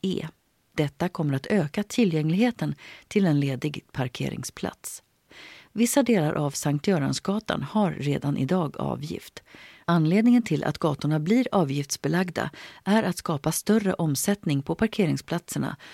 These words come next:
och därmed blir det alltså lättare att hitta en ledig parkeringsplats. Dessa gator berörs. Gator som omfattas av den nya regleringen är Åsbergsgatan, Vikingagatan, Gullängsgatan,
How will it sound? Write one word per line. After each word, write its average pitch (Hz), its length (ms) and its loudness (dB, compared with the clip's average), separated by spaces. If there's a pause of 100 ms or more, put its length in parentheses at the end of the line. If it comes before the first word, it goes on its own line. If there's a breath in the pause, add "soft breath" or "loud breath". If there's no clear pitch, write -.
och - 240 0
därmed 196 460 4
blir 135 180 0
det 139 80 -2
alltså 131 260 -4
lättare 196 500 -2
att - 180 -4
hitta 151 320 -4
en 151 160 0
ledig 139 440 -4
parkeringsplats. - 1000 -8 (1300 loud breath)
Dessa 240 340 0
gator 147 400 -2
berörs. 143 500 -2 (580)
Gator 151 420 0
som 175 240 -2
omfattas 185 580 0
av 180 60 -2
den 190 140 4
nya 160 280 4
regleringen 147 600 0 (340 loud breath)
är 165 240 0 (140)
Åsbergsgatan, 170 1120 0 (280 soft breath)
Vikingagatan, 143 1120 0 (340 loud breath)
Gullängsgatan, 170 1200 2